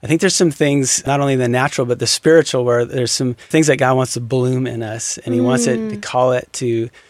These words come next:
Speaker 1: growth. And so just praying for that, people to catch a vision of that. I mean, why not revival in Seattle, right? Why not a
Speaker 2: Yeah.
Speaker 1: revolution in, in
Speaker 2: Yeah.
Speaker 1: our city here? So,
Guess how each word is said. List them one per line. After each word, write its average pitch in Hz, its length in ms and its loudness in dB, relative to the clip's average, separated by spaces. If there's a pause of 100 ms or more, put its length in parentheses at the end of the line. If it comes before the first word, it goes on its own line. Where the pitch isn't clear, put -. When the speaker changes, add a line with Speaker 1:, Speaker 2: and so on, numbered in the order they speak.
(160)
Speaker 1:
growth. 127 640 -2
And 135 120 -6
so 165 80 -2
just 185 200 -4
praying 196 220 2
for - 120 -4
that, 127 480 -4
people 160 220 2
to 139 80 2
catch 135 240 -4
a - 20 -4
vision 120 300 -2
of 131 100 -4
that. 143 260 -2 (220)
I 139 80 -6
mean, 131 180 0
why 139 160 2
not 202 240 0
revival 123 460 0
in 117 160 -4
Seattle, 113 460 -4
right? 143 280 -2
Why 151 200 2
not 185 120 4
a 160 40 4
Speaker 2:
Yeah. 143 80 4
Speaker 1:
revolution 139 600 2
in, 131 440 -2
in 135 120 -2
Speaker 2:
Yeah. 131 100 2
Speaker 1:
our 139 120 2
city 131 420 0
here? 113 260 -6
So, 123 340 0